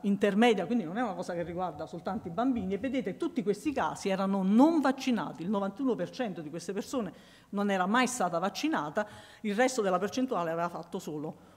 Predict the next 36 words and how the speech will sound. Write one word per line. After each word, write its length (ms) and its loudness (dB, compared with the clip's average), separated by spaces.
un 240 2
vaccino 400 -2
senza 400 -6
il 280 -2
richiamo. 640 -8
E 380 2
ci 140 -4
avviamo 460 2
alla 120 0
conclusione, 800 -2
il 100 -4
problema 440 -2
non 140 -8
è 40 -2
soltanto 680 -2
abbiamo 340 0
avuto 220 -2
il 80 0
morbillo, 640 -4
ma 120 0
vedete 320 0
che 100 0
la 160 2
metà 600 2
dei 260 4
casi 360 0
di 100 2
morbillo 640 4
che 100 -4
si 140 -4
sono 200 2
verificati 600 -2
hanno 180 4
avuto 240 4
delle 200 2
complicanze, 720 0